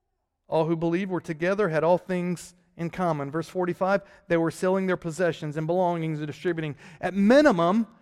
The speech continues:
sharing life is saying, "Hey, what's mine is making available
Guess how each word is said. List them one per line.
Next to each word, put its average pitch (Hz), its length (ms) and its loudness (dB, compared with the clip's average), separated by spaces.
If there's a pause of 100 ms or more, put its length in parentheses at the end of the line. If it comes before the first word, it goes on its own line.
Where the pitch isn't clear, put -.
(120)
sharing 233 420 2
life 226 340 4
is 202 100 4
saying, 208 300 4
"Hey, 220 120 4
what's 220 280 4
mine 254 480 4 (1000)
is 170 140 -6
making 208 380 2
available 196 680 4